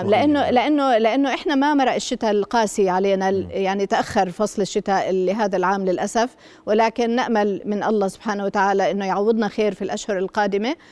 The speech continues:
Speaker 2: وبالتالي سوف تكون المعاناة أكبر وأوضح في الأشهر القادمة. وزي ما تفضلوا الدكاترة الدكتور، آه، حياصات والدكتور محادين قالوا إنه، آه، يعني من ناحية اقتصادية ومن ناحية طاقة ومن ناحية علمية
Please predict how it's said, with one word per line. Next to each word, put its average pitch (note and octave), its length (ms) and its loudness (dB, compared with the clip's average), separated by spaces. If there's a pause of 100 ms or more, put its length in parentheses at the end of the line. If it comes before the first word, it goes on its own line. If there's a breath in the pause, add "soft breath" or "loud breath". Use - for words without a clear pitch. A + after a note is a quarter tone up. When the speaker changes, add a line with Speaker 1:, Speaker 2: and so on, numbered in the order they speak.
(180 loud breath)
Speaker 2:
وبالتالي G#3 880 2
سوف G#3+ 260 -2
تكون A3 380 -4
المعاناة G3+ 600 -2
أكبر G3 320 0
وأوضح F#3 540 0 (240 soft breath)
في G3+ 320 4
الأشهر G3+ 360 -2
القادمة. G3 560 0 (280 loud breath)
وزي B3 240 2
ما C#4 120 2
تفضلوا A3+ 460 0
الدكاترة G#3+ 560 -2
الدكتور، G#3 480 0
آه، F3+ 520 0
حياصات A3 580 -2
والدكتور F3+ 680 -2
محادين G#3+ 520 -2 (320 loud breath)
قالوا B3+ 340 2
إنه، A#3+ 400 0
آه، G3+ 220 -2
يعني G3 460 -2
من G3+ 160 -4
ناحية C4 340 0
اقتصادية B3 640 0
ومن F#3 180 -2
ناحية C4+ 360 -2
طاقة G#3 340 -2
ومن F#3 180 -6
ناحية C4+ 280 -2
علمية C4 440 0